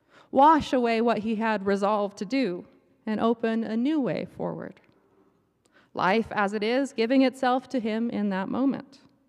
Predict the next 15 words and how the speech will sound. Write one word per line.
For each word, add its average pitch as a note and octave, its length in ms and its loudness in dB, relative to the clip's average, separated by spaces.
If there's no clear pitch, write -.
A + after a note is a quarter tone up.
There B3+ 140 4
is D4+ 180 2
no D4+ 140 2
difference D#4+ 440 2
at C4+ 120 -2
all C#4 280 2
between G#3 440 -4
life A3+ 400 -2
giving B3 240 4
itself A3 480 -2
to A3 180 -4
us G#3+ 380 -2
in G#3+ 180 -4
each A#3 220 0
moment G#3 500 -2